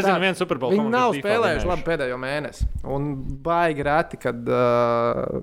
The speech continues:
Speaker 2: play-offos N F L izšauj tā komanda, kas nav spēlējusi labi tieši pirms play-offiem. Labi, šonadēļ viņi atpūtināja pilnīgi visus savus,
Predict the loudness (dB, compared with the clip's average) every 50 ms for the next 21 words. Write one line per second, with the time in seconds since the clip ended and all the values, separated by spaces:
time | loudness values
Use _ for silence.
0 | -6 _ 2 4 4 4 2 0 -2 -2 0 2 2 2 2 2 4 2 2 2
1 | 0 -6 -16 -20 -20 -20 -20 -6 0 0 0 2 2 0 0 0 2 2 0 2
2 | 4 2 2 2 2 -2 -4 -4 2 4 4 4 4 0 -2 0 2 4 4 2
3 | 2 0 -2 2 4 4 4 2 0 0 0 0 0 -2 0 2 2 2 2 -2
4 | -6 -8 -6 -6 -6 -10 -12 -14 -16 -16 -16 -20 _ -20 _ -20 -20 _ _ _
5 | _ _ -4 0 4 6 6 6 6 2 0 2 2 0 0 2 0 -2 0 -2
6 | -2 0 0 0 0 0 0 -2 -2 -4 -2 -4 -2 -2 -2 -4 -10